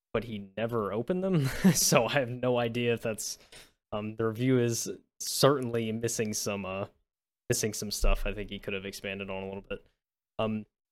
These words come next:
just before, before the end of this, there's also, um,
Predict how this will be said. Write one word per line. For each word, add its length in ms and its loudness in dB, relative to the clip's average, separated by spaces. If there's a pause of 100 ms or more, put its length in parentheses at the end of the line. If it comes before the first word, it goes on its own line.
(580)
just 240 0
before, 640 6 (960)
before 320 4
the 140 4
end 120 2
of 40 -2
this, 200 -2
there's 160 -2
also, 500 -2
um, 420 -4